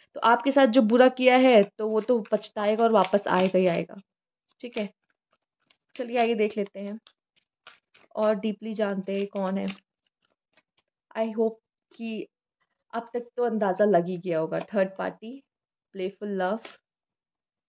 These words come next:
फियर, ब्लिसफुल लव, अच्छा रिग्रेट। अच्छा, आप में से कुछ लोग ये भी हो सकते हैं कि आपने इनके ऊपर केस किया, अब आप, इनको डर लग रहा है तो अब ये वापस आ रहे हैं कि भाई सब कुछ ठीक कर दो,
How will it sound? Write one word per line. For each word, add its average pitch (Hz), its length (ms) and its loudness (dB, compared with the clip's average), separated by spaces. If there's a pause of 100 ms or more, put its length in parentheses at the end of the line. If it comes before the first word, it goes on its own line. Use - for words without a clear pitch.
(280)
फियर, 208 360 -2 (1900)
ब्लिसफुल 190 460 -12
लव, 208 280 0 (1700)
अच्छा 233 180 -8
रिग्रेट। 196 320 -6
अच्छा, 247 200 -6
आप 247 280 2
में 285 80 -2
से 294 80 -6
कुछ 294 220 -6
लोग 277 140 0
ये 262 100 2
भी 254 100 2
हो 302 100 4
सकते 294 300 -2
हैं 294 40 -10
कि 302 200 -4
आपने 240 320 -2
इनके 285 200 -2
ऊपर 285 160 -8
केस 277 260 -8
किया, 294 180 -8
अब 285 80 -6
आप, 269 180 -8
इनको 247 200 -8
डर 226 200 -4
लग 240 200 2
रहा 226 80 0
है 254 60 -2
तो 262 100 -12
अब 247 80 -12
ये 254 60 -4
वापस 202 360 -4
आ 190 80 -2
रहे 175 100 -2
हैं 190 60 -6
कि 208 60 -18
भाई 196 180 -4
सब 208 240 -10
कुछ - 180 -20
ठीक 190 160 -20
कर 190 140 -12
दो, 240 260 -10